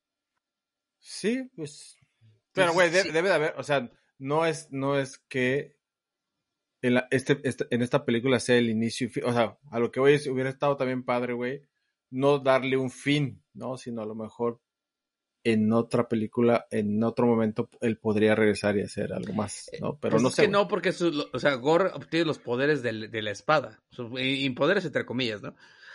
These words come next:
Speaker 2: <coughs> De la espada, entonces el, al perder la espada, él pierde todo.
Speaker 1: Pierde poderes,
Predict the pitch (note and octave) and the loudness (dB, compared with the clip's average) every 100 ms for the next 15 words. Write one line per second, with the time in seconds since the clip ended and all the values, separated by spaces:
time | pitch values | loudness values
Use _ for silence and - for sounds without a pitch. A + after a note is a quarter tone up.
0 | - - _ _ _ _ - - F3 - | -20 -20 _ _ _ _ 4 6 4 2
1 | - _ _ _ _ - B2 A#2 A2 - | -8 _ _ _ _ -4 0 0 0 4
2 | D3+ A#2 C3+ B2+ C3 B2 A2 A#2 A#2 - | 4 4 -2 -8 -8 -10 -6 -2 -2 -2
3 | A#2+ C#3+ D3+ - D3 C3+ C3 B2+ B2 B2 | 0 0 0 0 2 2 0 0 0 0
4 | B2 B2 A#2+ A#2 A2+ A2 G#2 G2+ G2+ - | -2 -2 -2 0 -2 -2 -6 -8 -10 -4
5 | D3 C#3 - B2 B2 - A2+ A#2+ A2+ F#2+ | -2 -2 0 4 4 6 6 6 4 0
6 | - | -10